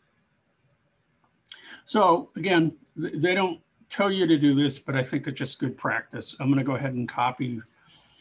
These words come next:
this layer so that I have, work on a cop-,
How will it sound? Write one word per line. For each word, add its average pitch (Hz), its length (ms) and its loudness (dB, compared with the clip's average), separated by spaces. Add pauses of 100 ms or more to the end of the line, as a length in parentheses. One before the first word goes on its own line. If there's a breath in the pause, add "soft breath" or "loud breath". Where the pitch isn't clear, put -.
(120)
this 127 240 -4
layer 165 400 2 (1800)
so - 180 -8
that 131 140 -6
I - 20 -8
have, 143 220 -6
work 139 320 -6
on 139 140 -2
a - 40 -8
cop-, 143 340 -2